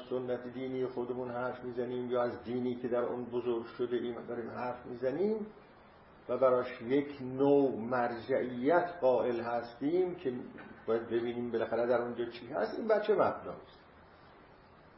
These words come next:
این لزوم مراجعه به کتاب و سنت به اصطلاح، حالا بخوام خیلی مشخصه، بر چه مبنایی؟ چرا باید مراجعه کرد؟ اینجا دو تا تفکر وجود داره. یه تفکر این است که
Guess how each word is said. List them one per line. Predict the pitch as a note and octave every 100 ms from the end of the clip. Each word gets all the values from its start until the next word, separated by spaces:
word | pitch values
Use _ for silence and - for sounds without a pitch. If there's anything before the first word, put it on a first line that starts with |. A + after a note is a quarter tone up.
| - -
این | D#3+
لزوم | C#3 B2 C#3 C#3+ G3+ G3+ D3+
مراجعه | D3 C#3+ D3 C#3 C#3+ C3 B2+ C#3 F#3
به | C#3+
کتاب | C#3 C3 D3 F#3 F3+
و | F3+
سنت | E3+ D#3 D3+ F#3 F3 - -
به | G#2+
اصطلاح، | - - B2+ A#2+ F#2+
حالا | G2+ G#2
بخوام | G2 F#2+ G2
خیلی | G2+
مشخصه، | F#2+ F#2+ - - - - - -
بر | A2+
چه | A2+ G3
مبنایی؟ | F3 C3 G#2+ G2 F2+ -
چرا | F#3+
باید | G#3 -
مراجعه | B2 G#2+ F#2+ F#2 - -
کرد؟ | - - - - - - - - - - - - - -
اینجا | A3 A3+ B3
دو | G3+ B3+
تا | F#3 D3 A#2 - - - - - - - - -
تفکر | - A#2+ - G#2+ - - G2 F2+
وجود | F#2+ G2 F2+ -
داره. | D#2 D#2
یه | G2+
تفکر | A3 B3 B3 - B3
این | B3 C4
است | C4 B3 - - -
که | - A3+ A3 A3